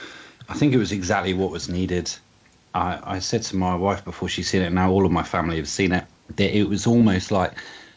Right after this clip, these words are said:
nineteen seventy-seven original movie was four and a half years, uh, four and a half years, <laughs> four and a half hours long, and we've just finally got to see the first half.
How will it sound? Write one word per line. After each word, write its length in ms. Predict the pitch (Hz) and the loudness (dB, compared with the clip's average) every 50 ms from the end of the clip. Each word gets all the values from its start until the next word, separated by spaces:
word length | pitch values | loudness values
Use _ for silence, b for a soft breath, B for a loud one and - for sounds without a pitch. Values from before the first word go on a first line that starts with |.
| B | B
nineteen 440 | - 101 107 107 98 90 - 98 92 | -2 0 2 2 2 2 0 -2 -2
seventy-seven 880 | 90 - 104 98 95 - 92 90 - 101 98 87 90 87 85 85 87 - 90 | 0 0 0 0 0 -2 -4 -4 -2 -2 -2 -2 -2 -2 -2 -2 -4 -4 -2
original 400 | 87 85 92 87 85 87 85 82 | 0 0 0 0 0 0 0 2
movie 360 | 92 98 95 92 90 82 82 | 4 4 4 4 2 0 -2
was 140 | 82 80 - | -2 -4 -4
four 200 | - - 92 87 | -2 0 0 2
and 80 | 85 | 2
a 60 | 87 | 0
half 260 | 80 80 87 85 - - | 0 -2 -4 -4 -4 -4
years, 400 | 87 87 87 85 78 73 - - | -4 -2 -2 -4 -4 -6 -6 -4
uh, 140 | - 92 90 | 0 0 0
four 200 | 87 - 113 101 | 2 2 2 2
and 80 | 85 82 | 2 2
a 20 | |
half 160 | 95 95 - | 2 0 0
years, 280 | - 131 135 131 - - | 0 0 0 0 -2 -4
<laughs> 280 | - - - - - - | -8 -12 -14 -16 -16 -8
four 200 | - - 113 101 | -2 0 2 2
and 60 | 95 | 2
a 40 | 92 | 0
half 240 | 95 92 85 - - - | -2 -4 -6 -8 -6 -4
hours 480 | 92 90 90 92 87 85 85 78 - 95 | -2 -2 -2 -2 -4 -6 -8 -10 -10 -8
long, 480 | 90 87 85 78 76 76 69 - 69 - _ | -8 -6 -6 -6 -8 -10 -10 -14 -16 -18 _
and 220 | - 85 82 82 82 | -12 -10 -8 -8 -6
we've 220 | 85 85 78 - | -6 -6 -6 -6
just 240 | - 87 85 - - | -8 -8 -8 -8 -6
finally 400 | - 87 85 82 80 82 80 76 | -4 -2 -2 -2 -2 -2 -4 -4
got 240 | 76 - - - - | -2 -4 -4 -4 -4
to 80 | - | -6
see 240 | 85 - - 85 82 | -6 -4 -2 -2 -2
the 100 | 76 82 | -2 -4
first 480 | - - - 80 71 73 73 - - - | -6 -6 -4 -4 -4 -4 -4 -6 -8 -10
half. 500 | - - 82 80 73 69 - - - | -10 -6 -4 -2 -2 -2 -4 -6 -14